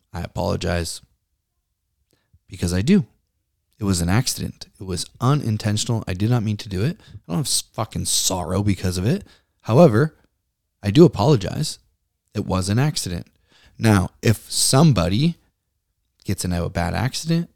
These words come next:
if somebody's loved one dies, if one of my loved one dies, if one of your loved one dies, a dog, you know, something s-, real, real traumatic,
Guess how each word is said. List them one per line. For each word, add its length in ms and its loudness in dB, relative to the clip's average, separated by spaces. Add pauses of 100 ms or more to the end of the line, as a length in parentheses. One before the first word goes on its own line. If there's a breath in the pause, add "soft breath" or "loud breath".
if 140 -12
somebody's 680 -4 (440)
loved 240 -6
one 200 4
dies, 380 -2
if 140 -14
one 100 -8
of 80 -8
my 160 -2
loved 320 -2
one 220 0
dies, 400 0
if 80 -14
one 120 -6
of 120 -6
your 180 4
loved 240 0
one 160 0
dies, 400 -2 (720 loud breath)
a 80 -4
dog, 720 6
you 80 0
know, 160 2
something 400 4
s-, 200 0
real, 320 6
real 220 6
traumatic, 760 2